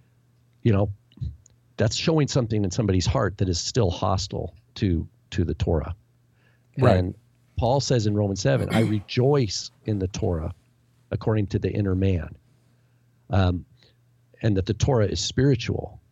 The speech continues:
Speaker 1: and
Speaker 2: Right.
Speaker 1: the commandment is holy and just and good. So the conund-, there is a conundrum there because the Torah shows our sin. By the Torah is the knowledge of sin.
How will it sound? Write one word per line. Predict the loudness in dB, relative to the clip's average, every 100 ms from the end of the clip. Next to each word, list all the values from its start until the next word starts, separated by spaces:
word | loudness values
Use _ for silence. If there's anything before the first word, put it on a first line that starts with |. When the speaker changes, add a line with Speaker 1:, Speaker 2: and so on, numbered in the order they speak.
| _ -2
Speaker 1:
and | 2
Speaker 2:
Right. | 2
Speaker 1:
the | 2
commandment | 2 2 2 0
is | -2
holy | 0 0 2 2
and | 0
just | 0 0 0
and | -4 -2
good. | 0 0 -2 _ -20 _ _
So | -4 0 0 -2 _ _ _ -8
the | -4
conund-, | -2 2 2 2 0 0
there | 2 4
is | 2
a | 0
conundrum | 0 0 0 0 -2
there | -2 -4 -6 -8
because | -6 -2 -2
the | -2
Torah | -2 0 2 0
shows | -4 0 2 4
our | 2
sin. | 0 -2 -2 -2
By | 0
the | 0
Torah | 0 0 2
is | 0
the |
knowledge | 0 0 0 -2
of | -6
sin. | -4 -4 -4